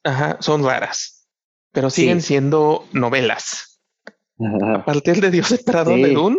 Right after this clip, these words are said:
Speaker 1: <laughs> no sé qué es eso.
Speaker 2: <laughs>
Speaker 1: ¿Qué es?
Speaker 2: Es que, ajá, justo, justo por eso, o sea, regreso a lo que comentaba, o sea,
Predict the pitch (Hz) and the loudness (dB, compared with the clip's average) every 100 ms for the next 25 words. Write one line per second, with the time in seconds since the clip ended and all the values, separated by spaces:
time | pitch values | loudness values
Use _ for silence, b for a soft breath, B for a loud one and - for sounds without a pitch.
0 | 392 294 262 254 285 349 254 - 294 - | 0 2 2 2 2 4 2 0 -4 -2
1 | 196 202 - 175 294 208 294 381 - 370 | -4 -2 0 2 2 2 0 -2 -4 -6
2 | - 220 - - - 202 247 226 - 196 | -4 -6 -4 -6 -4 -4 -2 0 2 2
3 | 185 - 233 - 170 175 175 175 B B | 2 2 0 0 0 2 0 -2 B B
4 | - - 214 294 359 339 - 196 254 - | -8 0 2 4 2 2 -2 -2 -2 -4
5 | _ _ 202 180 175 208 196 190 175 156 | _ _ 0 0 0 -2 0 0 0 0
6 | 147 160 202 190 170 147 - _ _ - | 0 -2 -2 -2 -2 -4 -6 _ _ -6
7 | 127 120 131 131 120 123 120 | -4 -2 0 0 0 -2 -2